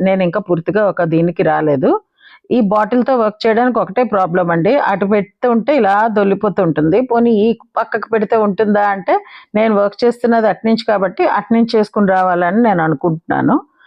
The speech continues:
అదేమో మాటి మాటికి ఇటు అటు, ఇటు అటు తిరిగిపోతుంది.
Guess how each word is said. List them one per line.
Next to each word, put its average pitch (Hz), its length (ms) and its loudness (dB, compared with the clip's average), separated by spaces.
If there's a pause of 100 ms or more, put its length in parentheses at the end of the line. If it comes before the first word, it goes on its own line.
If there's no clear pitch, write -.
(280)
అదేమో 214 240 2
మాటి 190 320 0
మాటికి 214 560 0
ఇటు 202 180 0
అటు, 196 240 0
ఇటు 190 240 0
అటు 180 240 0
తిరిగిపోతుంది. 165 920 0